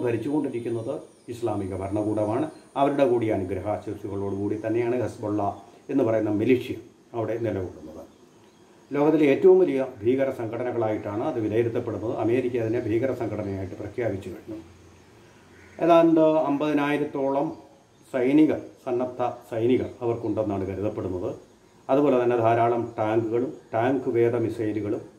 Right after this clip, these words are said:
റോക്കറ്റുകളും എല്ലാം സ്വന്തമായിട്ട് അവർ കൈക്കലാക്കിയിട്ടുണ്ട്. അവർക്ക് സ്വന്തമായിട്ട് പണമൊന്നുമില്ല. അപ്പോൾ ഇതെല്ലാം കിട്ടിയിട്ടുള്ളത് ഇറാൻ വഴിയാണ്. ഇറാൻ്റെ സൈനിക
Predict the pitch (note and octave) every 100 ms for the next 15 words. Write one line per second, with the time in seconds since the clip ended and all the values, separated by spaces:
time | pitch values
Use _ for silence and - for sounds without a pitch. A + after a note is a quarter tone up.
0 | _ _ _ A#2 B2 A#2+ - A#2 A2 -
1 | - A2+ A#2 A2+ A2 G#2+ A#2+ A#2 A#2 A2+
2 | G#2+ A2+ - - _ _ _ _ - B2+
3 | B2 - F#2 - - E2+ - - _ _
4 | _ _ _ - - - D#3 F#3+ G3+ F#3
5 | F3 F3 D#3+ D3+ C3+ B2 A2 G#2 G2 A2
6 | C#3 C3+ E3+ E3 F3 E3+ - - - D3
7 | G3+ G#3+ C#3 A2 F#2+ A2 - A2+ A2 G#2+
8 | F#2 E2 D#2+ - - - - - - -
9 | D3 E3 C#3+ A#2+ C3+ - - A#2 B2 B2+
10 | B2